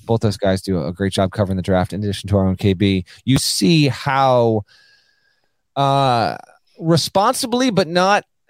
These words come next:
you know, sycophantically, if that's not even a word, that they've, they've kinda,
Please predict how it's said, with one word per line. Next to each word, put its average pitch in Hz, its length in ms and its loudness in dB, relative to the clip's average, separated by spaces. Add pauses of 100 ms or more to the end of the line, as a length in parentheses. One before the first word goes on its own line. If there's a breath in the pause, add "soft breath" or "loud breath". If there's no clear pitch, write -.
(640 soft breath)
you 180 100 -4
know, 156 420 2 (640)
sycophantically, 185 880 0
if 147 160 2
that's 135 200 0
not 151 140 2
even 139 180 2
a - 20 4
word, 135 260 4
that 127 100 -4
they've, 135 260 0
they've 120 340 -2
kinda, 123 300 0